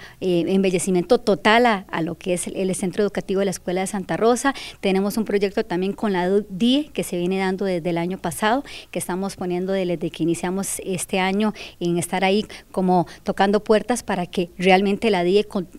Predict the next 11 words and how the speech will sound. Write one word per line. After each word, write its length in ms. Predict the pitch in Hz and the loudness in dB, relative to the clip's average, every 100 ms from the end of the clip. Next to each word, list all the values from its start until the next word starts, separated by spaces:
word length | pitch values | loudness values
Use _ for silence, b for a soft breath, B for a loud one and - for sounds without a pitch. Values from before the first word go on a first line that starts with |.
| - | -20
culmine 420 | - 190 196 214 | -2 2 4 4
lo 140 | 226 214 | 2 0
que 160 | - | -2
es 100 | 185 | 0
el, 120 | 214 190 | 0 0
el 140 | 190 | -4
proyecto 440 | - 175 180 175 220 | -2 -2 -2 -2 -4
específico 540 | 190 196 - 202 220 | -2 -4 -4 -4 -4
que 100 | - | -4
tenemos 380 | - 175 180 190 | -2 -2 0 -2
de, 220 | 185 175 | -2 -2